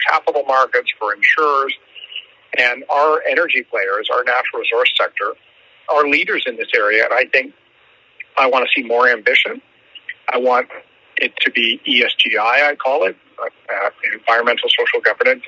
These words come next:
and Indigenous participation, and more net zero by twenty fifty ambition with our energy producers. And the good thing is they are moving in that direction. And I think that can distinguish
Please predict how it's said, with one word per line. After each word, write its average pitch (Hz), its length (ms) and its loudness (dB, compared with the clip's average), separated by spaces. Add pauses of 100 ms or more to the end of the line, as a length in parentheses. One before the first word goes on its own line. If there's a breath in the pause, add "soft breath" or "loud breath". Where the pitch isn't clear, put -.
(140)
and - 100 -2
Indigenous - 720 0
participation, - 840 0 (720 loud breath)
and 139 220 0
more 160 300 2
net 147 240 0 (100)
zero 135 240 2
by 127 160 2
twenty 123 280 -2 (100)
fifty 120 280 -4 (200)
ambition - 400 2 (120)
with 110 220 -2
our 113 300 2
energy - 300 -2
producers. - 560 0 (420)
And - 100 2
the 156 60 0
good 165 200 -2
thing 147 140 2
is 131 120 2 (180)
they 135 140 4
are 139 180 -4
moving 143 320 -6
in 120 140 -4
that 113 160 -4 (120)
direction. 104 480 -4 (680)
And 156 100 0
I 151 100 0
think 156 200 -2
that - 200 0
can - 140 -4
distinguish 147 680 -2